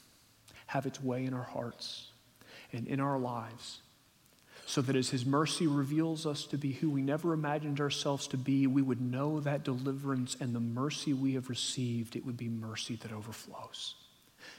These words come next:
May the mercy become the merciful. Lord Jesus, we are so grateful this morning to be in the hands of a Savior as faithful as that. Lord, to know there is one who came into this world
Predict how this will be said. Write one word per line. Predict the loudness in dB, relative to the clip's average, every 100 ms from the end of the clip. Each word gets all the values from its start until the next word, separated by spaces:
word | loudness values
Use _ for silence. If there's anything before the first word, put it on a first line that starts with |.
| -6
May | -4
the | -2 -2
mercy | -2 -2 -2 -2 -2 -2 -4
become | -6 -8 -8 -8 -10 -14 -20 _ -20 -20 -20 -18
the | -10
merciful. | -8 -8 -10 -12 -14 -18 -20 _ _ _ _ _ -20 -20 -20 -20 -20 0
Lord | 6 8
Jesus, | 8 4 2 -2 -4 -10 -20 -20 -20 -20 -20 -20 _ -8
we | 2 2
are |
so | 4 4
grateful | 6 6 4 2 0
this | 0 -2
morning | -2 -4 -6 -12 -16 -16 -16 -20 -20 -20 -18 -2
to | 4
be | 8 8
in | 6
the |
hands | 4 2 2 4 2 0
of | -2
a |
Savior | 0 2 2 2 0
as | 0 -2
faithful | -2 -4 -4 -6
as | -6
that. | -8 -10 -12 -18 -20 -20 -20 -20 -20 -20 -20 -20 -20 4
Lord, | 6 6
to | 6
know | 10 10 10
there | 10 10
is | 8
one | 6 4 4
who | 4
came | 2 0 2 2
into | 2 2
this | 2 0
world | 0 4 4 4 0